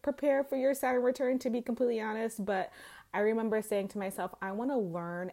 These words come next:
every single lesson possible before this return comes along because I don't want it to get here and I'm fighting against it," which, who knows?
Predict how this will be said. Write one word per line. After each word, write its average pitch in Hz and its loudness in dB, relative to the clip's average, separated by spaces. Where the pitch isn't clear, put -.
every 165 -4
single 180 -4
lesson 156 -6
possible 226 -2
before 180 2
this 170 0
return 151 -6
comes 147 -10
along 147 -8
because 160 -8
I 170 -2
don't 175 -2
want 170 -4
it 139 -10
to 175 -8
get - -4
here 143 -6
and 151 -4
I'm 156 -2
fighting 143 -4
against 131 -10
it," - -12
which, 175 -2
who 220 0
knows? 127 -4